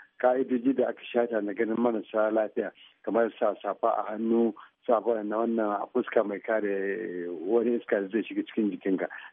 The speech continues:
da kuma kafa kafa da abin da ya fito daga jikin mara lafiya, jini ne, fitsari ne, ko majina ne, dole, dole mutum ya, ya ma'aikatan lafiya mu su ƙara ɗaukar matakan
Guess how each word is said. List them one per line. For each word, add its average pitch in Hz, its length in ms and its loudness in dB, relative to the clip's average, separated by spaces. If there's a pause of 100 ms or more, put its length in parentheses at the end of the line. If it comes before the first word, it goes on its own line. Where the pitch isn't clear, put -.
da 117 100 4
kuma 127 220 4
kafa 123 400 -2
kafa 117 500 2 (420)
da 101 340 0 (100)
abin 117 240 -2
da 110 80 2
ya 104 60 2
fito 113 300 -2
daga 98 200 -2
jikin 104 380 -4
mara 113 200 0
lafiya, 101 540 0
jini 123 320 0
ne, 113 200 2 (280)
fitsari 123 480 2
ne, 117 220 2 (260)
ko 123 140 2
majina 113 440 2
ne, 101 120 -2
dole, 117 340 0
dole 127 160 2
mutum 110 300 0
ya, 95 240 2 (280)
ya 98 520 2
ma'aikatan 117 400 0
lafiya 117 240 0
mu 107 140 -4
su - 120 -20
ƙara 117 220 0
ɗaukar 110 320 -4
matakan 98 540 -4